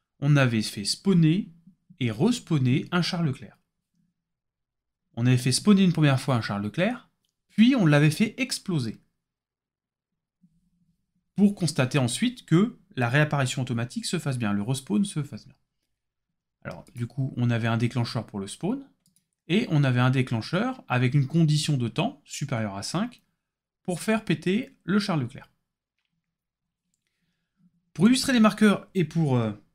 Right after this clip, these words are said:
faire un truc sympa, on va faire ça par l'exemple. Ce qu'on va vouloir faire, c'est que déclencher l'explosion par le biais du menu radio. Et les menus radio utilisent pleinement les marqueurs. Donc ce sera l'exercice.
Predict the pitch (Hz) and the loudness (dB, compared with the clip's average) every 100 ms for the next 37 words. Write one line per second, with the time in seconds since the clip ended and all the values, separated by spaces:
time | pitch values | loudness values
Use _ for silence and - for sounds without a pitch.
0 | _ _ _ _ _ _ _ _ _ _ | _ _ _ _ _ _ _ _ _ _
1 | - - 143 147 175 - 107 156 247 285 | -10 -2 0 0 0 -2 0 0 0 0
2 | 135 123 139 117 113 - 202 185 123 123 | 0 0 -2 -4 -6 -2 0 2 0 -2
3 | 196 - _ _ _ _ - - 294 247 | -4 -10 _ _ _ _ -14 0 0 4
4 | 196 160 190 247 - 175 165 131 120 - | 2 2 -2 -2 -2 -4 -2 -4 -6 -12
5 | _ _ _ _ _ _ _ _ - 131 | _ _ _ _ _ _ _ _ -6 2
6 | 262 262 247 208 202 160 156 156 214 - | 2 2 0 0 0 0 2 0 0 0
7 | 165 151 170 269 - 156 143 160 226 175 | 2 4 2 0 2 2 4 2 4 4
8 | 147 175 202 127 110 - _ _ _ _ | 6 4 2 0 -4 -14 _ _ _ _
9 | _ _ _ _ _ _ _ _ _ _ | _ _ _ _ _ _ _ _ _ _
10 | _ 110 113 175 190 165 127 113 175 226 | _ -4 4 6 8 6 4 2 2 2
11 | 160 156 151 214 208 165 156 156 202 - | 0 4 4 4 2 4 6 4 2 -4
12 | 165 202 165 - 101 - _ _ _ _ | -2 0 -2 -4 -10 -10 _ _ _ _
13 | - 107 123 - 170 156 139 - - - | -14 -10 -6 0 0 0 -2 -6 -10 -16